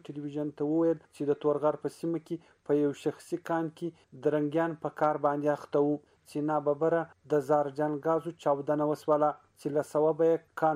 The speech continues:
راونړېدی. د هرنایي مرستیال کمشنر وویل چې اوس دوی دغه دواړه کسان راکښلي دي. وخپلوانو ته په لاس ورکړل. مرستیال کمشنر وایي چې وژل سوي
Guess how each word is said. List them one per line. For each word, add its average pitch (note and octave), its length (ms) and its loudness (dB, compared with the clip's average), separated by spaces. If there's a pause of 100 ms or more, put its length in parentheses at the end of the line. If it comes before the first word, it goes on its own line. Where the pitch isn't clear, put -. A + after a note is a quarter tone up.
راونړېدی. D3+ 640 0 (280)
د - 40 -2
هرنایي D3+ 440 2
مرستیال D#3+ 520 0 (100)
کمشنر D3+ 420 -6
وویل E3 360 0
چې D3+ 100 -10
اوس D#3+ 220 0 (120)
دوی D#3 120 -6 (100)
دغه D#3 240 2
دواړه D3+ 260 2 (100)
کسان D#3+ 320 -4 (360)
راکښلي D3 560 -2
دي. D3+ 120 -6 (460)
وخپلوانو D3+ 800 0
ته E3+ 60 0 (100)
په D3+ 140 2
لاس D3+ 240 2
ورکړل. D3 460 2 (340)
مرستیال D3 500 0
کمشنر D3 580 -6
وایي E3 180 4
چې D#3+ 200 -18
وژل D3 340 -2
سوي D3 200 -6